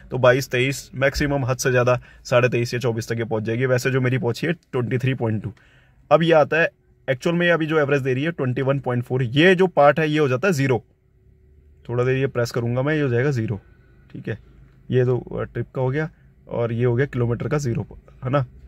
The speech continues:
देखो अब ये ज़ीरो हो गया, तो ये मैंने बैक किया, तो है ज़ीरो।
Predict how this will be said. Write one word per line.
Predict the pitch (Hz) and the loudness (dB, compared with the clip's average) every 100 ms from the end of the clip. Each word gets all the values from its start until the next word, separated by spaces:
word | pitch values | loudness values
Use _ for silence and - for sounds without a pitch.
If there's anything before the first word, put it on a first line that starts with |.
| - - - - | -20 -20 -20 -10
देखो | 110 107 | -8 -6
अब | 117 - - - | -8 -10 -16 -8
ये | 120 143 | 0 2
ज़ीरो | 120 117 117 | 2 0 0
हो | |
गया, | 104 175 - - - - | -2 -6 -10 -20 -20 -18
तो | - | -10
ये | 117 117 | -6 -4
मैंने | 120 | -4
बैक | 113 104 | -2 -4
किया, | - 123 | -6 -10
तो | - - - - - 165 | -10 -16 -20 -20 -4 2
है | 156 | 2
ज़ीरो। | 120 117 | 2 -2